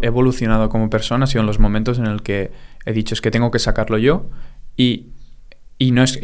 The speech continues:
no hay absolutamente nadie en mi alrededor, y hasta básicamente por conocimiento, que me pueda ayudar. Nadie. Ni una sola persona. Porque cuando yo empecé Run, nadie en mi alrededor tenía conocimiento sobre lo que estamos haciendo para poder ayudarme.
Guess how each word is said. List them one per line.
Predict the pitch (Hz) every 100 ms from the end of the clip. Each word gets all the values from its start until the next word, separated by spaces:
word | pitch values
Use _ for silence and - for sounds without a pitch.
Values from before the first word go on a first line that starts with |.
| 135
no |
hay | 139 143
absolutamente | 143 139 - 127 135 135 110 107 110
nadie | 113 123 147
en | 131
mi | 117
alrededor, | 113 110 107 127 - -
y | 123
hasta | 120 - 107
básicamente | 123 135 120 117
por | 113 -
conocimiento, | 113 110 117 113 131 214 - - -
que | - 117
me |
pueda | 113 110
ayudar. | 107 98 90 - - - - - - - - -
Nadie. | 127 110 - - - - -
Ni | 135
una | 131
sola | 131 117 110
persona. | 98 - - - -
Porque | 120 -
cuando | 113 113
yo | 117
empecé | 131 147 127
Run, | 127 196 -
nadie | 120 123 131 127 120
en | 107
mi | 104
alrededor | 104 107 104 104 120 208 - - - -
tenía | 120 113
conocimiento | 113 113 110 110 120 127 120
sobre | - 104
lo | 104
que | 104
estamos | 117 110
haciendo | 113 113 120
para | 120 147
poder | 113 101
ayudarme. | 104 98 - -